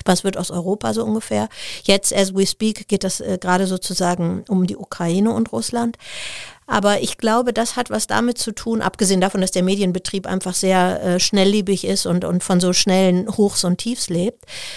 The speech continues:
Aber ich glaube, das hat bei dem Thema auch was damit zu tun, dass man keine Antworten hat und dass ich auch verstehen kann, dass man ein bisschen erschöpft und vielleicht auch wund ist von dem Thema, weil man denkt, „Oh ja, aber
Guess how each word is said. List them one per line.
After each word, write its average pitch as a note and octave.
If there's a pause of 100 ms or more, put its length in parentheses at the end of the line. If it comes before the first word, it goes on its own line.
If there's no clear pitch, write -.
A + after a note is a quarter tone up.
Aber G#3
ich G3+
glaube, A3+
das G#3+
hat G#3+
bei G#3
dem G#3+
Thema G#3+
auch -
was G#3+
damit G3+
zu G3+
tun, G#3+
dass G3
man F#3+
keine G#3+
Antworten G#3
hat A3
und F#3
dass G#3 (100)
ich -
auch C4
verstehen A#3
kann, A3
dass G#3+
man G3
ein G3
bisschen G#3+
erschöpft -
und G#3
vielleicht G#3+
auch F#3+
wund A3+
ist -
von F3
dem F3
Thema, F3 (480)
weil G#3
man G#3
denkt, G#3+
„Oh D3+
ja, A3
aber G#3+